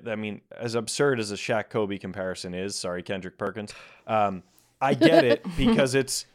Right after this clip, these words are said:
Speaker 1: guy who ca-, who holds the ball and big man, and they can do some pick and roll stuff, and they can sort of share the court better, at least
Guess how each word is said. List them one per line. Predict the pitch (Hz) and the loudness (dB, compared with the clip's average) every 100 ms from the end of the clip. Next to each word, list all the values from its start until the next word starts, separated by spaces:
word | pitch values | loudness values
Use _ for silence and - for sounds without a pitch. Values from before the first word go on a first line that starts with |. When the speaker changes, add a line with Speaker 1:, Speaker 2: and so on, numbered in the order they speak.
| _ | _
Speaker 1:
guy | - 143 151 | 0 2 4
who | 143 | 0
ca-, | 139 139 - | 2 0 0
who | 127 | 0
holds | 135 139 120 | 4 4 2
the | 117 | 0
ball | 123 120 117 113 | 4 6 4 2
and | 110 107 | -2 0
big | 120 110 | -2 0
man, | 110 107 107 | 2 2 0
and | 101 98 | -4 -6
they | 98 | -6
can | 95 | -8
do | 95 | -10
some | - | -8
pick | 92 139 | -6 -6
and | 127 | -2
roll | 117 110 104 | 0 2 0
stuff, | - 110 101 98 | -2 0 0 -2
and | 95 | -8
they | 98 | -8
can | 98 107 - | -6 -8 -8
sort | - 160 131 | -2 0 0
of | |
share | - 131 123 | -4 0 0
the | 104 | -2
court | - 113 98 - _ _ _ | -2 -2 -2 -8 _ _ _
better, | 110 110 87 80 - _ - | -2 -2 -2 -10 -18 _ -6
at | 131 | 0
least | 147 120 | 0 0